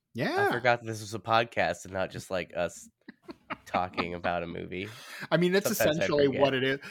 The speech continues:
Speaker 1: The, the fact that people want to listen to us talk about movies amazes me sometimes. It
Speaker 2: Look,
Speaker 1: really
Speaker 2: I'm
Speaker 1: does.
Speaker 2: proud. I'm proud. Look, we don't have, like, in the grand scheme of things, we don't have a huge amount of listeners, but that, like, one to two hundred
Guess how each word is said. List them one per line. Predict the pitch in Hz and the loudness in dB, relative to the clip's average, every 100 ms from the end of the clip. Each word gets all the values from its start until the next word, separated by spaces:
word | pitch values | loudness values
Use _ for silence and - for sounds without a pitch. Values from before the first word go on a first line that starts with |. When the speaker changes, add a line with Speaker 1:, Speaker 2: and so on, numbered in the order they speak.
| - | 0
Speaker 1:
The, | 170 | 2
the | 185 185 | 4 4
fact | 269 233 | 4 2
that | 226 | -4
people | - 190 147 113 | -6 0 2 2
want | 139 139 | 0 -2
to | 117 | -6
listen | 98 117 - 175 | -4 -4 -2 -2
to | 170 | 0
us | 180 - | -2 0
talk | 156 151 | 0 2
about | 156 143 | 2 2
movies | 139 143 139 123 | 4 4 4 0
amazes | 110 110 104 104 98 92 95 | -2 -2 -4 -6 -8 -10 -12
me | 95 101 | -12 -10
sometimes. | 120 120 117 110 117 | -10 -8 -8 -6 0
It | 139 | 2
Speaker 2:
Look, | 147 147 | 8 8
Speaker 1:
really | 135 | 8
Speaker 2:
I'm | 120 196 135 | 10 10 8
Speaker 1:
does. | - | 4
Speaker 2:
proud. | 131 143 110 90 - | 10 10 10 6 4
I'm | 127 185 160 | 6 6 4
proud. | 147 123 98 | 4 6 4
Look, | 117 107 | 2 -2
we | 139 | -2
don't | 170 202 | -2 -2
have, | 180 160 147 131 127 _ _ _ _ _ _ _ _ - | 2 4 6 4 2 _ _ _ _ _ _ _ _ 2
like, | 117 110 | 4 4
in | 110 | 2
the | 123 | -2
grand | 120 165 165 | 2 2 2
scheme | 151 139 123 | 0 -4 -2
of | 117 | -4
things, | - 110 107 104 98 - - | -2 0 0 -2 -8 -12 -16
we | 98 113 | -6 -2
don't | 113 120 | -2 0
have | 110 | -2
a | |
huge | 95 98 98 | -4 -6 -6
amount | 104 98 90 | -2 -2 -2
of | 87 | -4
listeners, | 87 - 98 95 92 - _ _ _ _ _ - | -8 -8 -8 -8 -10 -16 _ _ _ _ _ -6
but | 110 | 2
that, | 117 92 | 4 4
like, | 110 98 | 2 0
one | 98 113 127 131 | 2 4 4 2
to | - | -6
two | 120 - 117 | -6 -4 -4
hundred | 110 110 107 110 107 104 | -2 -2 0 0 -2 -4